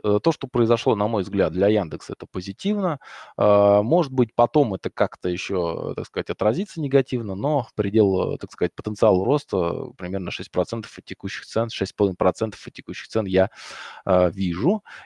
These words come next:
И, э, честно говоря, жду какого-то нибудь отката, и там уже, может быть, действительно можно будет и покупать, на мой взгляд. Это что касается идей по, э, российскому рынку. А, также я,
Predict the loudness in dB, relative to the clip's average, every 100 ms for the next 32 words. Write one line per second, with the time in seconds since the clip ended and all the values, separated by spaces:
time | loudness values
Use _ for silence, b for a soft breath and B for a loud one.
0 | -8 0 2 6 8 8 6 2 -2 -2
1 | -2 0 2 4 2 0 -6 -4 -2 2
2 | 2 0 -8 -8 -6 -4 -2 2 0 0
3 | -4 -2 -2 -4 -6 -6 -6 -4 -6 -8
4 | -10 -14 -14 -12 -10 -8 -10 -8 -8 -8
5 | -12 -12 -12 -12 -14 -8 -8 -8 -12 -10
6 | -4 -2 -2 -6 -12 -14 -14 -8 -6 -6
7 | -10 B B B B B B B B 2
8 | 6 6 6 4 4 0 2 6 4 4
9 | -2 -2 -6 0 0 2 4 6 6 4
10 | 6 6 6 6 2 2 2 2 4 2